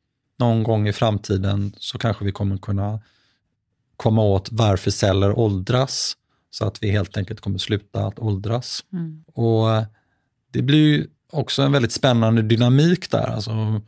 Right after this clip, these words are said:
Speaker 1: det finns ju den här sången att, eh, alla vill till himlen men ingen vill dö.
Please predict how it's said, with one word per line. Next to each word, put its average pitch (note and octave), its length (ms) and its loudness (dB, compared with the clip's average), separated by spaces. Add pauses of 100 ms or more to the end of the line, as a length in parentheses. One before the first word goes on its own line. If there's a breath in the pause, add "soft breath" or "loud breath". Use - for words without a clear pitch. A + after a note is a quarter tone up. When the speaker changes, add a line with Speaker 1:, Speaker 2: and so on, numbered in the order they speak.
(840 soft breath)
Speaker 1:
det A2 100 -2
finns G#2+ 240 0
ju A2+ 60 4
den A2 60 2
här G#2+ 160 4
sången G#2 400 2
att, G#2+ 260 -4
eh, G#2 220 2 (380 soft breath)
alla A2 240 2
vill G#2 140 2
till A2+ 140 2
himlen A2 400 4
men A2 120 4
ingen G#2+ 240 4
vill G#2+ 180 0
dö. C#3 320 4